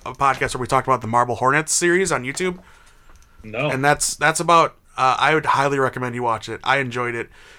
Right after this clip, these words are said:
Speaker 1: It kinda petered out after it was so long, but it was, it was a cool little game they kinda did where it was almost, they made it out to be real. There's a Marble Hornets movie. Avoid that. Um,
Speaker 2: <laughs>
Speaker 1: the YouTube channel though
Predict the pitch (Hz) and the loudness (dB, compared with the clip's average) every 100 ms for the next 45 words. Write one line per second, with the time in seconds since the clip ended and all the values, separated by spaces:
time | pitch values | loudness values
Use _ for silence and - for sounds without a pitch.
0 | - 147 220 202 - 180 160 135 139 143 | -14 0 2 2 0 -2 0 4 4 2
1 | - 139 - 139 139 - 147 147 151 160 | 0 -4 0 -2 -2 -2 -2 0 2 2
2 | 165 127 113 - 135 127 131 143 - - | 0 -2 -4 -2 -4 -4 -2 -2 -2 -2
3 | 151 131 127 98 127 110 110 - - - | 2 2 0 -4 -4 -4 -6 -12 -20 -20
4 | - - 127 135 127 113 113 117 117 113 | -20 -16 -2 2 2 -2 -6 -6 -6 -6
5 | 113 104 82 123 101 120 131 127 117 - | -8 -8 -4 -4 -2 -2 -2 -2 -6 -8
6 | - 127 139 135 127 123 127 110 127 120 | -6 -4 -2 0 0 -2 -6 -6 -6 -6
7 | 127 - - - - 147 160 165 175 151 | -6 -14 -20 -8 0 2 6 8 8 4
8 | 175 165 139 131 139 170 185 202 _ _ | 4 2 -2 -4 -2 -2 -4 -6 _ _
9 | _ _ - _ _ - - - - - | _ _ -20 _ _ -20 -20 -20 -10 -2
10 | 151 156 160 123 101 - - _ - 147 | 4 6 6 2 -8 -10 -20 _ 0 2
11 | 139 135 117 107 - - 208 302 302 311 | 2 0 -4 -14 -20 -12 -4 -4 -4 -10
12 | - _ - - - _ - 127 127 170 | -12 _ -20 -20 -20 _ -12 -6 0 0
13 | 185 - 123 107 127 113 104 107 104 | 0 -2 -4 -2 -2 -2 -4 -4 -6